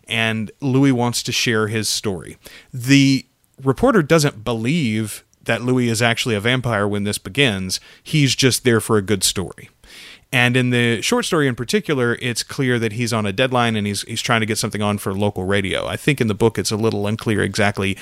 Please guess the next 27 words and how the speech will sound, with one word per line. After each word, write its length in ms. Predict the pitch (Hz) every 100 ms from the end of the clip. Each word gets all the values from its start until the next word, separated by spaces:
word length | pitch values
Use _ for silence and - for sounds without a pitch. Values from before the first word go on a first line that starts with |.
| - - - - -
you 120 | 110
know, 100 | 101
what 240 | 120 120
Daniel 380 | 110 107 101 95
is 100 | 101
gonna 220 | 101 95
do 160 | 92 95
with 120 | 92
it. 140 | 85 -
But 260 | 127 110 - - - -
that 340 | 123 139 -
is 280 | 147 139 -
the 100 | 120
basic, 560 | 113 113 - - - -
uh, 380 | 120 110 107 101 98 - 123
idea 420 | 120 110 120 104
of 240 | - 101
the 80 | 101
thing. 300 | - 92 82
And 80 | 110
then 80 | 117
over 200 | 143 135
the 100 | 117
course 300 | 156 151 147
of 200 | 123 113
the 160 | 117
novel, 480 | 127 147 147 147